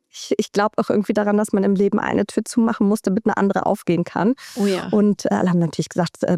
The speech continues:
Speaker 1: spinnst du? Äh, also weil ich,
Speaker 2: <laughs>
Speaker 1: äh, nicht, äh, wirklich einen Plan hatte, was danach kommt. Mm,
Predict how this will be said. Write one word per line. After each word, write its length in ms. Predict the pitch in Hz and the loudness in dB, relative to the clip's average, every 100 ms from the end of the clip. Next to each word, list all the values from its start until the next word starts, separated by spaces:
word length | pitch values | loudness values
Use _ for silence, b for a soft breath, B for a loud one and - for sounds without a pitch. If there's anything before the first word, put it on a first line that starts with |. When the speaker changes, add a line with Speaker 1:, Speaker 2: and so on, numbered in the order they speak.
| 165 | 0
Speaker 1:
spinnst 460 | - - 208 214 - | -4 0 0 0 0
du? 180 | 262 277 | 2 2
Äh, 20 | |
also 460 | 196 180 180 175 | 2 0 0 0
weil 100 | 180 | 2
ich, 80 | 180 | 0
Speaker 2:
<laughs> 180 | 226 175 | -2 0
Speaker 1:
äh, 300 | 185 185 190 - B B - | 0 2 -2 -4 B B 0
nicht, 260 | 208 - | 0 2
äh, 320 | 202 190 190 | 0 2 0
wirklich 240 | 220 - - | 0 -2 -2
einen 100 | 202 | -2
Plan 300 | - 214 214 | 0 0 0
hatte, 180 | 214 202 | 0 -2
was 140 | 190 | -2
danach 380 | 202 196 220 - | 0 0 0 -4
kommt. 360 | - 202 320 - _ _ _ - | 0 2 0 -4 _ _ _ -2
Mm, 460 | 220 208 202 196 | 0 2 2 2